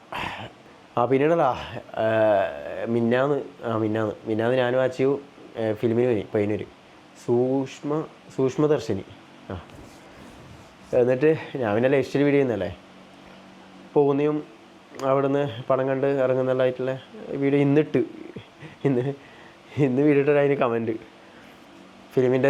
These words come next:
റിവ്യൂ ആണെന്ന് വിചാരിച്ചിട്ട് കയറിയതാണ്. അതൊക്കെ നിങ്ങൾ പോകുന്നു, ടാക്കീസ് കയറുന്നു, ഏ, വരുന്നു, ചായ കുടിക്കുന്നു, ബാത്റൂമിൻ്റെ അതിലൂട്ടൊക്കെ നടക്കുന്നു. സംഭവിച്ച ടാക്കീസ് കയറുമ്പോൾ ബാത്റൂമിൻ്റെ സൈഡിലൂട്ടല്ലേ ടാക്കീസിലേക്ക് കയറുന്നത്. അവിടെ, അവിടുത്തെ ബാത്റൂം, ഏ,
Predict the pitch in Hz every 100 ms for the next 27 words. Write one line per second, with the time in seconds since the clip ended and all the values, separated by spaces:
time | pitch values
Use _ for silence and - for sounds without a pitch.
0 | 139 127 135 139 139 139 139 139 135 135
1 | 131 139 175 - 117 123 127 147 147 -
2 | - - - - - - - 117 120 131
3 | 131 131 139 139 120 123 127 139 131 127
4 | 143 - - - 120 120 117 110 - -
5 | - - - - - 120 117 127 127 113
6 | 117 120 123 120 147 - - - - -
7 | - - - 120 113 110 120 120 123 127
8 | 131 120 123 127 123 113 120 117 135 -
9 | - - - 453 - 554 - - 208 220
10 | 202 - 123 127 143 139 135 143 147 143
11 | 147 147 139 139 143 147 147 143 139 131
12 | 117 120 127 127 123 - 113 101 98 -
13 | - - 110 110 113 - - - 107 113
14 | 127 127 120 123 127